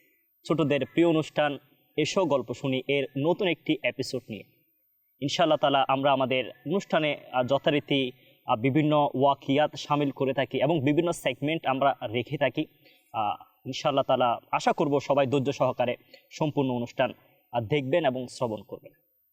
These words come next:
আসুন সর্বপ্রথম একটা দরুদ পাকের ফজিলত শ্রবণ করি। ফয়জানে সুন্নতের মধ্যে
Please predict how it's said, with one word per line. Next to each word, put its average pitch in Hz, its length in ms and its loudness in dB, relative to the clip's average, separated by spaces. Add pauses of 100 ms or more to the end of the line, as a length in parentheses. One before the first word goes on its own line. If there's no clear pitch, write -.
(520)
আসুন 185 280 -2
সর্বপ্রথম 147 520 -2
একটা 131 300 0 (640)
দরুদ 156 200 2 (100)
পাকের 156 400 2 (340)
ফজিলত 165 380 2
শ্রবণ 139 300 -2
করি। 127 280 -4 (1800)
ফয়জানে 165 380 2
সুন্নতের 180 400 0
মধ্যে 143 420 2